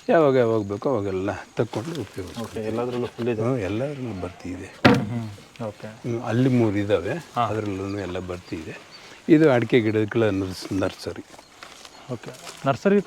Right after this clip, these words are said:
Speaker 2: ಮಾರಾಟ ಮಾಡ್ತೀರಾ ನೀವು?
Speaker 1: ಇಲ್ಲ, ಇಲ್ಲ, ಇಲ್ಲ. ನಮ್ಗೆ ಅಲ್ಲಿ ಇನ್ನೂ ಬೇಕು ಅಂತ ತೋರಿಸಿದ್ನಲ್ಲ,
Speaker 2: ಹಾ, ಹಾ.
Speaker 1: ಆ ಜಾಗಕ್ಕೆ ಹಾಕಕ್ಕೆ ಬೇಕಲ್ಲ,
Speaker 2: ಓಕೆ.
Speaker 1: ಅದಕ್ಕೆ.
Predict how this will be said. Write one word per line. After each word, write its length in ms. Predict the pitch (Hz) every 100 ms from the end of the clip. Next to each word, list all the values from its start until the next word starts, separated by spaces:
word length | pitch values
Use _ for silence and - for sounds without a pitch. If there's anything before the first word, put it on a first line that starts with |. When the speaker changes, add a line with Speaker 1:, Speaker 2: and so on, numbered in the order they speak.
| - 147
Speaker 2:
ಮಾರಾಟ 240 | 147 190
ಮಾಡ್ತೀರಾ 340 | 190 123 120 120
ನೀವು? 180 | 127
Speaker 1:
ಇಲ್ಲ, 260 | 135 151 160
ಇಲ್ಲ, 220 | 139 120
ಇಲ್ಲ. 260 | 107 101 92 - -
ನಮ್ಗೆ 400 | 160 170 185 170
ಅಲ್ಲಿ 220 | 147 143
ಇನ್ನೂ 200 | 165 185
ಬೇಕು 280 | 143 170 160
ಅಂತ 180 | 147 -
ತೋರಿಸಿದ್ನಲ್ಲ, 580 | 160 170 165 139 110 123 175
Speaker 2:
ಹಾ, 240 | 127 160 135
ಹಾ. 220 | 135 120 -
Speaker 1:
ಆ 120 | 139
ಜಾಗಕ್ಕೆ 420 | 143 143 151 139 139
ಹಾಕಕ್ಕೆ 340 | 147 131 151
ಬೇಕಲ್ಲ, 300 | 156 123 104 156 135 - - 131
Speaker 2:
ಓಕೆ. 520 | - 120 104 - -
Speaker 1:
ಅದಕ್ಕೆ. 340 | 98 82 -